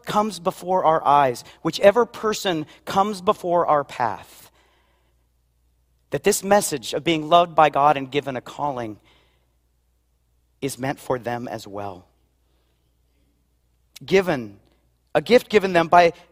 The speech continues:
the God who loves them through Jesus, God's Son. Their lives, just like ours, can be changed for the good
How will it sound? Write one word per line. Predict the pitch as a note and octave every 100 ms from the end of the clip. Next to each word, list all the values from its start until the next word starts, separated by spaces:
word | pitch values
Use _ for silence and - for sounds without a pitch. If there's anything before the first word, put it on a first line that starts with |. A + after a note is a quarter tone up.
| -
the | E3+
God | G3 G#3 G#3
who | G3+
loves | G3 G3 D#3
them | G3 G#3+ G#3+
through | - F3+
Jesus, | D#3+ G3+ A#3 F3+ -
God's | E3 E3+
Son. | - F3+ G#3 F3+ - -
Their | E3 A#3+ C#4
lives, | A#3+ F#3 E3+ D3 - -
just | B3 C4
like | B3 A#3
ours, | G3+ A3+ G#3
can | - F#3+
be |
changed | G3+ - G#3+ A#3 -
for | A3
the | G3
good | E3 F#3+ E3+ D3